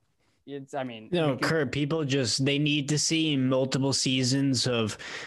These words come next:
Speaker 2: uh, getting forty touchdowns and then botching it in the playoffs for you to be considered an all-time great, apparently.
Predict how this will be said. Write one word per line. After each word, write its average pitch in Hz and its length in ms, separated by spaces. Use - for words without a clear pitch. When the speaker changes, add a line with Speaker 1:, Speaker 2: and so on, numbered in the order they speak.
Speaker 2:
uh, 113 400
getting 135 340
forty 135 300
touchdowns 135 760
and 123 140
then 117 200
botching 117 460
it 107 100
in 101 100
the 101 80
playoffs 107 580
for 123 140
you 110 140
to 110 80
be 107 120
considered 107 440
an 104 100
all-time 98 480
great, 98 280
apparently. 98 640